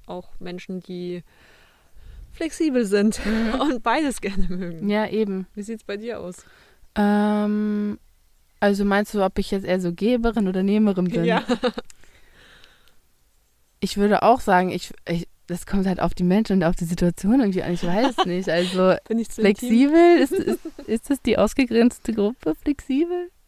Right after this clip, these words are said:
Speaker 1: Ich weiß nicht, ob flexibel
Speaker 2: Ah.
Speaker 1: ausgegrenzt ist.
Speaker 2: Weil du das so betont hast, dachte ich so, vielleicht sind es die Ausgegrenzten.
Speaker 1: Nee, weil ich es selber
Speaker 2: Ach so.
Speaker 1: bin.
Speaker 2: Ach so. <laughs> Ach so, du bist es auch. Huh.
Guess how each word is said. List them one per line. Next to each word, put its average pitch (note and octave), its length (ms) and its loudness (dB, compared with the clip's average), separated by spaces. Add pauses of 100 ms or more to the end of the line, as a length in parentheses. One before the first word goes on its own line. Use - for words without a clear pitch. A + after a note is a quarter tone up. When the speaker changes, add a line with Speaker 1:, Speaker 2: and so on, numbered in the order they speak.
Speaker 1:
Ich - 160 -20
weiß F#3 240 -4
nicht, D4+ 160 -6
ob F#3+ 80 -10
flexibel F#3+ 480 -8
Speaker 2:
Ah. - 60 -6
Speaker 1:
ausgegrenzt G#3+ 680 -8
ist. - 300 -18 (260)
Speaker 2:
Weil G3 120 -2
du G3+ 100 -4
das G#3+ 200 0
so G#3 100 0
betont G#3+ 440 0
hast, A3 140 -4
dachte A3 220 -2
ich A#3 80 -4
so, - 100 -20
vielleicht G#3+ 200 0
sind G#3+ 180 -4
es - 80 -20
die - 140 -8
Ausgegrenzten. - 800 -4
Speaker 1:
Nee, D#4+ 280 0
weil A3+ 160 -2
ich C#4 120 -2
es C#4+ 140 -4
selber B3 300 -2
Speaker 2:
Ach A#3+ 40 -4
so. G#3 40 -10
Speaker 1:
bin. D4 200 0 (180)
Speaker 2:
Ach - 120 8
so. F4 80 4
<laughs> A4 960 6 (420)
Ach A#4 220 0 (100)
so, A4+ 60 4 (100)
du G4+ 140 -4
bist G4+ 200 -6
es D4 120 -6
auch. A#3 100 0 (300)
Huh. D#4 240 10